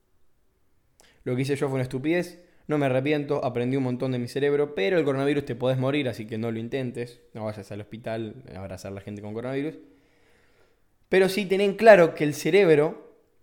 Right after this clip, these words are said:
es verdaderamente increíble y vos todo lo que te creas que podés llegar a ser o que podés llegar a tener, lo vas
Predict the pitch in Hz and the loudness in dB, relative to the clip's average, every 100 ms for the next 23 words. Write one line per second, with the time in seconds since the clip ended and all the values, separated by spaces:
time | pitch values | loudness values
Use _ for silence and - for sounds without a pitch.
0 | _ _ 156 156 143 143 156 170 180 165 | _ _ -6 -4 0 4 6 4 2 0
1 | 151 151 185 175 156 214 - 247 247 202 | -2 2 2 4 4 2 2 2 4 4
2 | - 165 - 156 - - 233 202 151 143 | 4 -2 0 -4 -2 4 6 6 6 4
3 | 143 - - - - _ _ - 151 139 | 4 -2 -14 -20 -20 _ _ -4 -4 4
4 | 151 185 - 160 175 151 135 190 156 139 | 6 6 2 6 8 6 4 4 4 4
5 | 131 123 160 170 175 156 147 156 160 160 | 0 0 0 2 2 4 4 2 2 -2
6 | - - - 135 131 147 147 | -16 -14 -2 2 6 6 4